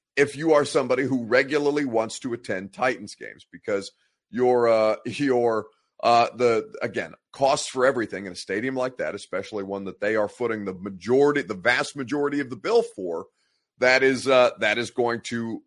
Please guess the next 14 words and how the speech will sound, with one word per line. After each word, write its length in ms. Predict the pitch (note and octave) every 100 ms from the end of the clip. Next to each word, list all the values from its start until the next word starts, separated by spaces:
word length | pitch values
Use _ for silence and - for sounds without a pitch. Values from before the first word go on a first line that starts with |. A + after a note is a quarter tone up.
| G#2
show 360 | - D#3 D#3
itself 460 | A#2+ - F#2+ F2+ -
in 100 | E2+
your 180 | D#2 -
ticket 360 | - C#3+ -
prices, 520 | - B2+ B2 C3 B2 - _ _ _
in 140 | F2+ F2
your 160 | D#2+
P 240 | - F#2+ D#2+
S 220 | - C3
Ls, 420 | C#3 C3 C3 - _ _ _ -
in 220 | B2 A#2+
your, 400 | A#2+ A#2+ A#2+ A2+
uh, 180 | G2+